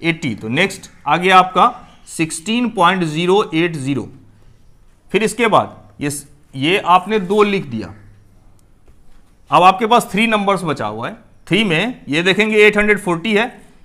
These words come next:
ये फ़ोर हंड्रेड एटी है, ये एट हंड्रेड है, तो इसके बाद नेक्स्ट आपका आएगा सिक्सटीन पॉइंट फ़ोर एट ज़ीरो और उसके बाद आ गया सिक्सटीन पॉइंट, सिक्सटीन पॉइंट एट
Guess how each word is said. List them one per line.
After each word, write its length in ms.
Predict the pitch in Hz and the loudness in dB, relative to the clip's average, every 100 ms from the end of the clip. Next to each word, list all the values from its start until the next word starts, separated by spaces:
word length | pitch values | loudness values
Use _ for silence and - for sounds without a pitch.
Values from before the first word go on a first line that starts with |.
| - | -6
ये 140 | 143 | -2
फ़ोर 300 | 175 180 208 | -2 2 4
हंड्रेड 260 | 202 202 190 | 4 2 2
एटी 260 | 175 208 208 | 0 0 0
है, 160 | 233 190 | 0 -2
ये 120 | 165 165 | -4 -2
एट 220 | 156 135 | -2 -4
हंड्रेड 280 | 113 95 92 | -8 -10 -14
है, 60 | |
तो 100 | 101 | -12
इसके 260 | 151 156 170 | -12 -4 0
बाद 180 | 156 147 | 0 0
नेक्स्ट 260 | 160 - | -4 -2
आपका 260 | 156 - 147 | -2 2 2
आएगा 300 | 143 165 277 - - - - - | 2 0 -4 -8 -20 -20 -20 -8
सिक्सटीन 600 | - 156 - 220 226 233 | -4 -4 -6 -4 -2 0
पॉइंट 400 | 180 180 269 - - - - - | 2 2 0 -6 -18 -20 -20 -10
फ़ोर 380 | 160 175 202 202 156 | -2 4 4 2 0
एट 380 | 185 233 - - - | 0 0 -8 -20 -16
ज़ीरो 400 | 113 131 139 98 - - - - _ - | -8 -2 -2 -2 -10 -20 -20 -20 _ -4
और 180 | 151 180 | 0 0
उसके 280 | 180 - 226 | -2 0 2
बाद 520 | 165 165 - - - - _ _ - - | 6 4 2 -12 -20 -20 _ _ -8 2
आ 120 | 147 | 2
गया 180 | 180 180 | 4 0
सिक्सटीन 600 | - 190 - 233 247 226 | 0 -6 -4 -2 -2 0
पॉइंट, 380 | 185 165 226 - - - - - - - - - | 0 0 -4 -12 -20 -20 -20 -20 -20 -20 -20 -10
सिक्सटीन 580 | - 160 - 226 233 | -6 -6 -2 0 0
पॉइंट 400 | 202 180 185 226 - - - _ _ _ _ _ _ _ - - | 0 0 -2 -4 -14 -20 -20 _ _ _ _ _ _ _ -16 -2
एट 300 | 170 196 | 4 4